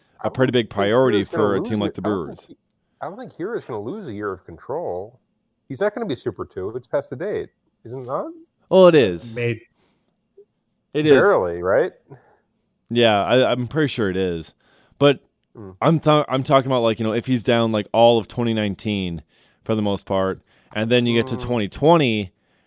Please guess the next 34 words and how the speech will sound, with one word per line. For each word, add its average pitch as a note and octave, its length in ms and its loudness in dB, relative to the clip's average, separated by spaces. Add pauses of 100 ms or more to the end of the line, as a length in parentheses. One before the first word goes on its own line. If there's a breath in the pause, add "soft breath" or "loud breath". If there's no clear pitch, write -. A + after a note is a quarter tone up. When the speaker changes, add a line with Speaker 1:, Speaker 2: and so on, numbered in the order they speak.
Speaker 1:
and A2 120 0
then A2+ 220 2
if A2+ 220 -2
you A#2 80 0
wanna A#2 240 0
kinda A2+ 360 -2
do A2 160 2
the G#2 140 2
Vlad G#2+ 320 0
Guerrero G#2 380 0
Junior G#2 340 -4
thing G2+ 400 -4
where, F#2+ 400 -4 (320)
you G#2 80 -8
know, G2+ 80 -2
once, G#2+ 300 -4 (160)
you G2+ 120 -8
know, G2+ 100 -2
once G2+ 260 -4
you G2 40 -8
get, G#2 140 0
like, F#2+ 140 -6
two A#2+ 160 0
weeks G#2+ 240 -2
in G#2+ 60 -4
the F#2+ 100 -4
season, G2+ 340 -6
like, F#2 180 -8
mid-April, G2+ 560 -2
then A#2+ 220 -2
you G#2 80 -2
call F#2 320 -4
him F2+ 60 -6
up F2 260 -8